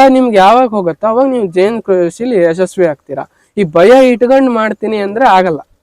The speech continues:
ಇದು. ಮತ್ತೆ ಎಕ್ಸ್ಪೀರಿಯನ್ಸ್ ಮೇನ್ ಹೇಳ್ತಾ ಇರೋದು ಮೂರು ವರ್ಷ ನಾಲ್ಕು ವರ್ಷ.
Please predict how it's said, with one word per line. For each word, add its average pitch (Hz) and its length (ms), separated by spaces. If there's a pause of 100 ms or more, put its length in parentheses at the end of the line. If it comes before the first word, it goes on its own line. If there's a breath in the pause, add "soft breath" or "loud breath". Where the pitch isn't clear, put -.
(100)
ಇದು. 156 200 (760)
ಮತ್ತೆ 226 180
ಎಕ್ಸ್ಪೀರಿಯನ್ಸ್ 220 720 (260)
ಮೇನ್ 220 340
ಹೇಳ್ತಾ 220 400
ಇರೋದು 220 300
ಮೂರು 185 300
ವರ್ಷ 196 200
ನಾಲ್ಕು 185 360
ವರ್ಷ. 196 180